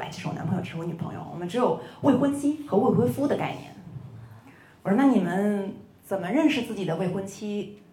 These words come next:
和未婚夫呢？”“父母介绍呀。”我想：“哎，这跟三四十年中国很像啊。”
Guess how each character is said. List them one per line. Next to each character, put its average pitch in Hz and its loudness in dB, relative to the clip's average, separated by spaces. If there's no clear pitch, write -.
和 185 -2
未 208 2
婚 196 -2
夫 214 -4
呢 180 -4
？”“父 - -2
母 233 4
介 220 0
绍 277 2
呀。” 254 2
我 208 -4
想 240 -6
：“哎， 330 -4
这 349 -8
跟 415 0
三 - -2
四 403 -2
十 - -2
年 392 4
中 403 0
国 - 2
很 - -4
像 403 -2
啊。” 254 -4